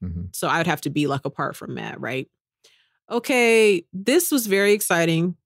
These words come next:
Speaker 2: for the first, you know, time that we knew about it until we actually got on the tour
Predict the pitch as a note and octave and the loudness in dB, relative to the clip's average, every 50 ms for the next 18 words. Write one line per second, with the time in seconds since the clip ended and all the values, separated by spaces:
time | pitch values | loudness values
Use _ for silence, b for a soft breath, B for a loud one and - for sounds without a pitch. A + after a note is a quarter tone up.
0 | _ _ _ _ - - F3 E3+ E3+ E3 E3 E3 - - E3+ E3+ F3 F3+ - - | _ _ _ _ -8 -2 0 0 0 0 -2 -2 -2 0 0 0 0 0 -2 -8
1 | - - - - _ - E3+ F3 E3+ E3 D#3+ D#3+ D#3+ D#3+ D#3+ E3 - _ _ _ | -10 -12 -16 -18 _ -6 -4 -2 0 0 0 0 0 -2 -4 -6 -10 _ _ _
2 | _ - - E3 D#3 E3 E3 C#3+ D#3+ E3 D#3+ D#3+ D#3+ D#3 D3+ D#3 D3 C#3+ C#3+ C#3+ | _ -12 -8 -4 -2 -2 0 0 0 0 0 2 0 0 0 0 -2 -4 -2 -4
3 | C#3 C3+ - C#3 C#3+ - D#3+ D3+ C#3+ C#3 - - D3 D3 C#3 B2+ C3+ C3+ B2 C3 | -4 -6 -6 -8 -8 -6 -4 -4 -4 -4 -6 -8 -10 -6 -6 -6 -6 -6 -6 -8
4 | B2+ - - - - - - D3+ D#3 | -10 -12 -12 -12 -12 -10 -12 -14 -16